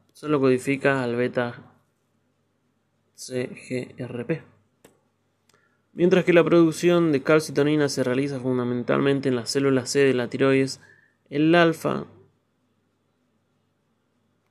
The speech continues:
C G R P se produce casi exclusivamente en células del sistema nervioso central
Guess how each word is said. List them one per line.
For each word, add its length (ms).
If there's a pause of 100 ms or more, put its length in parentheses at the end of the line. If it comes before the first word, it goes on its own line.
(280)
C 400
G 380
R 260
P 180
se 120
produce 400
casi 300
exclusivamente 640
en 140
células 320
del 80
sistema 400
nervioso 540
central 560